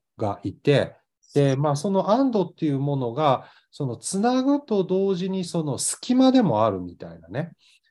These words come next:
その、の、あの、グルー、ノリであると同時に、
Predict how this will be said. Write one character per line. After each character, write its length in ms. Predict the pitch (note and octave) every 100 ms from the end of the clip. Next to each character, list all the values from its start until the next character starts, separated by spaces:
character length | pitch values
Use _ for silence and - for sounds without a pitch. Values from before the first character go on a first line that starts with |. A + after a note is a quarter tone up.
| _
そ 180 | - B2
の、 480 | A2+ G#2 G2 F#2+ B2 _
の、 300 | C3+ D3 E3
あ 160 | - A#2+
の、 360 | A#2 A2 G#2 G2 _ _ - C3+
グ 200 | A#2+ F3
ル 100 | B3+
ー、 260 | G#3+ A2 - _
ノ 160 | B2+ D#3
リ 300 | C4 C4+ _
で 180 | E3 A3
あ 100 | A#3
る 120 | A#3+
と 220 | F3+ C3 A#2+
同 300 | D3+ E3 E3
時 200 | E3+ F#3
に、 360 | A3+ A3+ C#3+